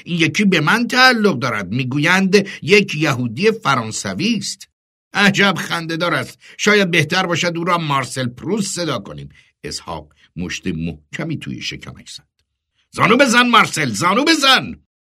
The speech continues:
او هم در کمال سرسپردگی این کار را کرد. صندلی عقب ماشین کمی مزاحمش بود. اسحاق شش بار پشت سر هم به او سیلی زد.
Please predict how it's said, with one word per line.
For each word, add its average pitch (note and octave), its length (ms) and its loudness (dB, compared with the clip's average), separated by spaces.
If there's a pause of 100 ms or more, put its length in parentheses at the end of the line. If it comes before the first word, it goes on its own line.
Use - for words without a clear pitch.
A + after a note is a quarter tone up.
(240)
او D#3+ 140 -8
هم G#2+ 160 -6
در D#2+ 180 -8
کمال F2+ 420 -8
سرسپردگی - 1000 -12 (140)
این F2+ 140 -10
کار D2+ 220 -8
را C#2 80 -10
کرد. - 380 -20 (220)
صندلی G2+ 500 -4
عقب A2 280 -4
ماشین G#2+ 500 -4
کمی G2+ 280 -2
مزاحمش G2 640 -4
بود. - 300 -20 (360)
اسحاق D3 500 -2 (180)
شش - 480 0
بار A#2+ 300 -2
پشت G#3+ 460 0
سر C3+ 240 -4
هم B2 240 -4
به A2 60 -4
او G#2 140 -6
سیلی D2+ 300 -8
زد. C2+ 260 -12